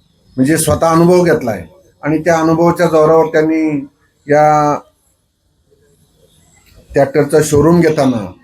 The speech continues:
विशेषतः हा स्वदेशी बनावटीचा आहे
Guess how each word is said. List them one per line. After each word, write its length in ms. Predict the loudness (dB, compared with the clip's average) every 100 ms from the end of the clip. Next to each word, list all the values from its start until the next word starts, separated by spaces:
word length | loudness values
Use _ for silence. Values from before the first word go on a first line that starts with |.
| -12
विशेषतः 480 | -10 -6 -6 -2 0
हा 340 | 0 0 0 -2
स्वदेशी 600 | -2 -2 -2 -4 -2 -2 -4 -8 -14 _ _
बनावटीचा 520 | -2 2 2 0 0 0
आहे 220 | -2